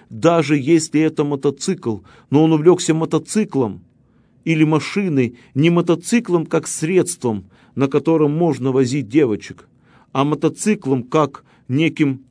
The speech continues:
э, произведением человеческого творчества, которое можно собирать, разбирать,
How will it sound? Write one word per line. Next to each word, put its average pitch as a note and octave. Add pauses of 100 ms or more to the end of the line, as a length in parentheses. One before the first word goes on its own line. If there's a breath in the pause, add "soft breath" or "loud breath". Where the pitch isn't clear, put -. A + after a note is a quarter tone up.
(180)
э, B2
произведением D3
человеческого D3+
творчества, D3+ (280 soft breath)
которое D3
можно C3 (380 soft breath)
собирать, C3+
разбирать, C3